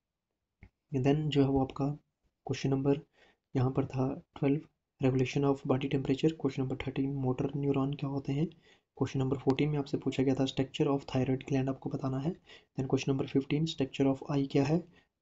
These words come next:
Then क्वेश्चन नंबर ये आपसे पूछा गया सिक्सटीन vertigo क्या होती है। Then सेवनटीन में menstruation cycle explain करना था।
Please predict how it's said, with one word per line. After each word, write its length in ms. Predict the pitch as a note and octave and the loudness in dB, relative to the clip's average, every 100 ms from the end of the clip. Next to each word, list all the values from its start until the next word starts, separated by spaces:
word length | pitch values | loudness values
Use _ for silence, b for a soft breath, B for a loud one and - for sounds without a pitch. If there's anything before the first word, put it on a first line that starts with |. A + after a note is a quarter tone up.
| C3+ | -2
Then 140 | C3+ | -2
क्वेश्चन 320 | C3+ B2+ - | 0 0 0
नंबर 220 | C3 C3 | -2 0
ये 100 | C3+ | 4
आपसे 300 | C3+ C3 - | 4 2 -2
पूछा 220 | C3+ C3+ C3 | -4 -2 0
गया 100 | C3 | 0
सिक्सटीन 480 | C3+ C3+ - C#3+ | 2 0 0 -2
vertigo 400 | C#3 C3+ C#3+ D3 | 2 2 2 -2
क्या 120 | - C3 | -2 -4
होती 240 | C3 C3 | -2 0
है। 200 | B2+ D#3+ B B B _ | 0 0 B B B _
Then 160 | C3 C3 | 0 0
सेवनटीन 400 | B2+ C3 C3+ C#3+ | 2 0 2 -2
में 200 | C#3+ C#3 | 0 -2
menstruation 480 | C3 D3 C#3 C#3+ C#3 | 0 0 2 0 0
cycle 260 | C#3 C#3+ C#3 | 0 0 -2
explain 360 | - D3 C#3+ | -2 -4 -2
करना 200 | C#3 C#3 | -2 -2
था। 180 | C#3+ D#3 | 0 -2